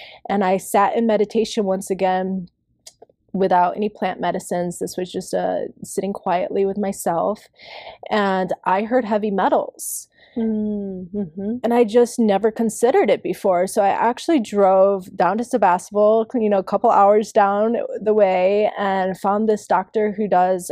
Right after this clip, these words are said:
Speaker 1: urine testing of heavy metals.
Speaker 2: Mm-hmm.
Speaker 1: And, um, I tested myself, found some heavy metals. And even beyond just the testing, to be honest, it was my deeper intuition that was like, "This is it."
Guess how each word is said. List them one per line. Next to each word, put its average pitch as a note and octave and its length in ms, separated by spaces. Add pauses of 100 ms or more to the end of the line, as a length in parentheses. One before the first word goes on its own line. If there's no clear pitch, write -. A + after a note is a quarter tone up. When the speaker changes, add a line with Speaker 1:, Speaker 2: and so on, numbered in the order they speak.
(120)
Speaker 1:
urine G3 580 (280)
testing F#3+ 640 (300)
of F#3 140
heavy F3+ 240
metals. F3+ 720
Speaker 2:
Mm-hmm. - 520
Speaker 1:
And, F3+ 520
um, F3+ 600 (220)
I E3+ 340
tested G#3 340
myself, G#3+ 580
found F#3 260
some G3 140
heavy G3+ 240
metals. G3 540 (100)
And G3 400
even D#4 380
beyond B3+ 420
just - 200
the F#3 100
testing, G#3+ 460
to - 100
be B3 100
honest, B3 420
it G#3+ 100
was A3 200
my F#3 160
deeper F#3+ 380
intuition F#3 640
that G3+ 120
was G3+ 140
like, F3 220
"This - 180
is - 180
it." - 240